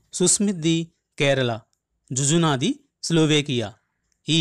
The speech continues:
ఇద్దరు రెండేళ్ల క్రిందట మలాయ్ బయోమెటీరియల్స్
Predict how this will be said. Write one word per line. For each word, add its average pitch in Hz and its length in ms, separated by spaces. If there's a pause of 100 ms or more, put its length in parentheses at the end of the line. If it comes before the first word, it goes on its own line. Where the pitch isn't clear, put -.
ఇద్దరు 147 380 (420)
రెండేళ్ల 156 460
క్రిందట 165 440 (580)
మలాయ్ 143 380
బయోమెటీరియల్స్ 147 920